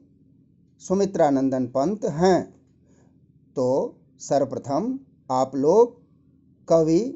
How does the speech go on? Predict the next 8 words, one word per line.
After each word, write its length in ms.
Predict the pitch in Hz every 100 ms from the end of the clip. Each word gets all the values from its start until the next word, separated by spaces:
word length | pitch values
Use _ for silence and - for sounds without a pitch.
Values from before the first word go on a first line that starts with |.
| - _ _
परिचय 420 | 131 127 - 226
समझिए। 560 | - 131 117 110 165 147 - _ _ _ _ _ _ _ _ -
सुमित्रा 520 | 180 214 226 254 233
नंदन 420 | 220 214 190 190 170
पंत 340 | 175 175 175 131
का 140 | 123 139 240 - _ _ _ _ _ _ -
मूल 420 | 127 165 233 220
नाम 500 | 165 147 151 233 254